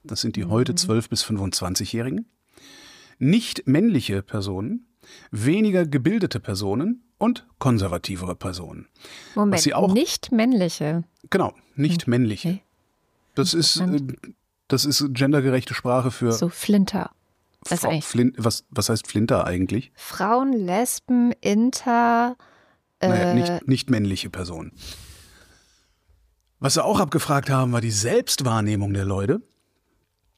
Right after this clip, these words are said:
Speaker 1: Am besten ihre Fähigkeiten eingeschätzt haben Frauen. <laughs> Über alle Generationen hinweg hat diese Generation Z, also die zwölf bis fünfundzwanzigjährigen, ihre Fähigkeit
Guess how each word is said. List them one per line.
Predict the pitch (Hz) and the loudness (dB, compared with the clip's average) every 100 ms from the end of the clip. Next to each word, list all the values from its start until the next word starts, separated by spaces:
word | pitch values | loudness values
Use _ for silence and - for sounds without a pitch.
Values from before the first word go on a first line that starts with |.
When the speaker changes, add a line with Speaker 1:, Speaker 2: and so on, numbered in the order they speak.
| _ - - | _ -16 -8
Speaker 1:
Am | 117 113 | -4 -2
besten | 143 185 - - 190 180 | 0 0 -2 0 -2 0
ihre | 160 151 | 0 0
Fähigkeiten | - 147 143 143 135 120 | 0 -2 0 0 0 -2
eingeschätzt | 123 139 127 - 127 - | -2 0 2 0 -2 0
haben | 110 104 143 180 _ _ _ _ _ | 0 2 0 -4 _ _ _ _ _
Frauen. | - 254 - - - _ _ _ _ _ | -2 0 2 -2 -8 _ _ _ _ _
<laughs> | - - _ - - - - - - _ _ _ _ _ _ _ | -2 -2 _ -16 -14 -14 -18 -20 -20 _ _ _ _ _ _ _
Über | 170 139 131 - | 0 2 0 0
alle | 151 220 208 | 0 2 2
Generationen | 202 180 175 - 196 139 | 2 2 0 2 4 4
hinweg | 110 113 - | 4 0 -2
hat | - 127 - | -4 -6 -4
diese | 113 113 | -2 0
Generation | 110 104 101 104 95 | 0 0 -2 -4 -4
Z, | - 151 - 113 | -2 -2 -2 -6
also | 104 | -6
die | 107 | -6
zwölf | - - 95 | -6 -6 -8
bis | - - | -6 -6
fünfundzwanzigjährigen, | 101 90 - 98 107 - 160 165 170 165 - | -4 -4 -4 -2 -2 -2 -4 -4 -4 -4 -4
ihre | 120 | -4
Fähigkeit | 120 - 143 156 - - 143 143 - | -4 -2 0 0 -2 -4 -2 -2 -4